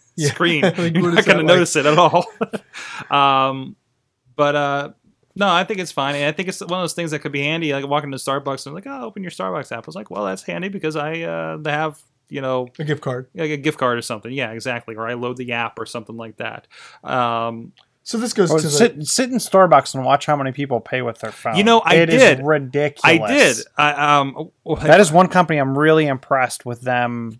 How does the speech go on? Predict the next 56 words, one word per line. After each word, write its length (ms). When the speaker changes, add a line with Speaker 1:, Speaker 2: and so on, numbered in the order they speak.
Speaker 2:
Mm-hmm. 920
Speaker 3:
really 320
backing 720
that 320
technology 600
Speaker 2:
And, 120
and, 180
Speaker 3:
up. 80
Speaker 2:
and 200
the 60
reason 220
I 80
had 260
the 140
app 160
originally 480
was 160
because 680
I 120
think 280
somebody, 560
or 240
I 140
got 320
a 60
gift 300
card 300
from, 320
I 60
don't 100
know, 200
Cloud 380
or 120
something. 460
Speaker 3:
Mm-hmm. 420
Speaker 2:
Um, 580
and 180
so 380
you 140
had 220
to 60
load 220
it. 80
You, 160
I 80
think 140
you 100
had 240
to 80
load 200
it 60
into 200
the 140
app. 260
And 100
so 200